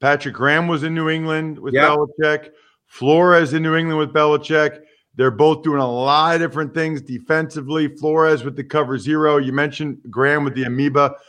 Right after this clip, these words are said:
Speaker 1: I remember when New England did that to us in Buffalo. You know,
Speaker 2: Right.
Speaker 1: when they had the amoeba and Trey Teague, our center, said, "Just block somebody."
Speaker 2: Right.
Speaker 1: <laughs>
Speaker 2: Well, that's what I said. It makes it really hard to identify pre-snap, you know, what,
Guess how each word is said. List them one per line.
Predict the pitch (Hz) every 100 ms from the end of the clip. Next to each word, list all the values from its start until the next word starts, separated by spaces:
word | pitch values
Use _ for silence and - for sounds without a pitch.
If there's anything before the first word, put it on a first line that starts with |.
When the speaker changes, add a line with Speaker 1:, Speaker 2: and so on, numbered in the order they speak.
| _ -
Speaker 1:
I | 135 160
remember | 180 160 147
when | 147
New | 147 143
England | 175 175 143
did | 143
that | 143 143
to | 151
us | 135 147 147 - - -
in | 151
Buffalo. | 175 202 208 120 - _ _ _ -
You |
know, | 139
Speaker 2:
Right. | 147
Speaker 1:
when | 147
they | 143 151
had | 147
the | 147
amoeba | 139 147 147 139
and | 131 127 113 _ _ _
Trey | - 175 160
Teague, | - 170 156
our | 147 139
center, | 160 151 139
said, | - 139 131
"Just | 123 208 208 -
block | 208 214 233 226 226 - _ _
somebody." | - 269 285 240 143 - - -
Speaker 2:
Right. | 143 190 190 202 214
Speaker 1:
<laughs> | - _ -
Speaker 2:
Well, | 156
that's | 190 190
what | 196
I | 170
said. | 190 247 190
It | 160
makes | 180 175
it |
really | 156 190 175
hard | 165 180
to | 170 147
identify | 139 151 190 214 147 127 135 131 - _ -
pre-snap, | - 180 170 - 147 185 160 127 - _ _ _ _ _ _ _
you | 151 156
know, | 156
what, | - 143 160